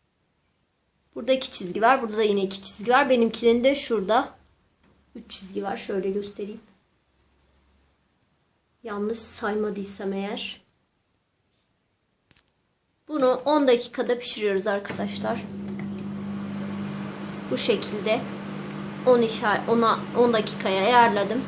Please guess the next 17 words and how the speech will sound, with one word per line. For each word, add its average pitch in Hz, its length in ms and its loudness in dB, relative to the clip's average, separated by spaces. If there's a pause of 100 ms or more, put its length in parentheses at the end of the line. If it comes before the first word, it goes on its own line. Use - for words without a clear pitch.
(420)
Şimdi 349 240 6
on 349 220 10
dakika 294 360 6
pişecek - 420 4
arkadaşlar 202 800 4
bu. 311 200 2
On 320 180 8
dakika 262 320 4
sonra 269 480 4 (340)
ben, 285 300 6
e, 233 320 6
çıkaracağım, 294 500 4
sosunu 254 360 2
dökeceğiz. - 500 -2 (3000)
Kekimiz 294 480 -14
pişti 285 420 -10
arkadaşlar. 220 1040 -6